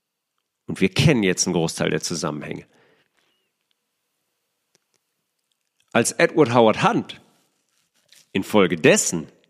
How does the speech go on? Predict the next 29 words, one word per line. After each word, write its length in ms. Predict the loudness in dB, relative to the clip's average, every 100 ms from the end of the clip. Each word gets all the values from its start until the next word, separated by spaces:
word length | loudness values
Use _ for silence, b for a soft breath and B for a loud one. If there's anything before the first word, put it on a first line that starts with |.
| _
der 120 | -4 0
Einbrüche 600 | 0 2 2 2 -2 -6 b b b
jetzt 320 | -2 0 -2
zu 100 | 0
dreiunddreißig 800 | 0 2 2 2 2 0 -2 2
Monaten 400 | 4 4 0 -4
Gefängnis 560 | -8 -2 0 2 0
verurteilt 540 | 2 2 2 0 -2 -2
wird. 260 | -6 -8 _ _ _ _ _ _ _ _ _ _ _ _ _
Ja, 100 | -2
ist 160 | -2 -4
interessant, 440 | -6 -4 -2 0
auf 100 | 0
einmal 220 | 0 0
ist 100 | -2
Edward 280 | -2 -4 -2
Howard 220 | -2 -2
Hunt 160 | -2 -2
der 80 | -4
Fall 240 | -2 -2
Guy 220 | -2 -6
und 300 | -6 -10 -10 _
die 240 | -20 -8 -6
Position 580 | -2 -2 -2 0 0 0
fand 220 | -2 2
er 60 |
überhaupt 220 | 4 4 2
nicht 160 | -6
gut. 200 | -4 -6